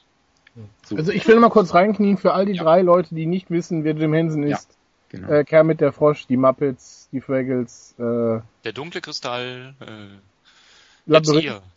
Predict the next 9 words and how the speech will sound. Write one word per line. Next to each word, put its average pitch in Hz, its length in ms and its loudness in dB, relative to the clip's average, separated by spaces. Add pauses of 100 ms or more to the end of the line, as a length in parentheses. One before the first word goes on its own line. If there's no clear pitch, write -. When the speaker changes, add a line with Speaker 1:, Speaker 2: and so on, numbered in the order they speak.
Speaker 3:
ihr, 104 40 -20
ja. - 680 -4 (140)
Speaker 2:
und 175 100 -4
so 160 100 0
weiter. 101 260 2 (360)
Gut, 202 200 4 (220)
weiter. 143 240 2 (160)
Speaker 1:
Se-, 143 40 -18
Sesamstraße. 123 1160 -2